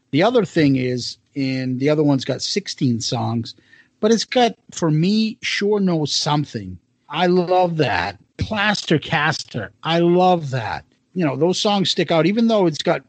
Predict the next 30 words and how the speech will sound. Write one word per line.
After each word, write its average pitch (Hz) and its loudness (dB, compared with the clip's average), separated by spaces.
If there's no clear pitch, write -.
you 156 0
know, - -8
Flaming 156 2
Youth 143 2
and 104 -14
Two 170 -4
Sides 143 -2
of 120 -4
the 120 -8
Coin. 110 -4
No 143 4
need 139 2
for 117 -6
a - -4
Shout 131 0
It 127 0
Out 113 -4
Loud 110 -6
live, 98 -2
but 95 -4
I, 147 -4
I, - -20
for 160 0
me, 196 2
I, 147 2
I 147 4
love 143 2
this. 104 -10
And, 120 -2
um, 117 -2